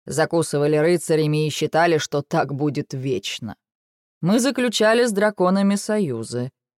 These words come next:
Мы отдавали им наших дочерей и стада, а взамен они позволили нам жить на своей земле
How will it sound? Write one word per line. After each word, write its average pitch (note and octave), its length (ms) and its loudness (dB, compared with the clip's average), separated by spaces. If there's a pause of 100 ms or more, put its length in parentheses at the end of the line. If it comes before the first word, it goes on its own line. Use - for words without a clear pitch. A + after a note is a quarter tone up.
(180)
Мы F3 200 4
отдавали E3+ 480 4
им E3+ 180 2
наших E3 460 0
дочерей E3 680 2
и D#3 200 -4
стада, D3 680 -2 (500)
а D3+ 140 -2
взамен E3+ 480 2
они D#3 240 0
позволили D#3+ 600 4
нам E3 280 2
жить E3 260 0
на D#3 140 0
своей D3+ 440 0
земле D#3+ 540 0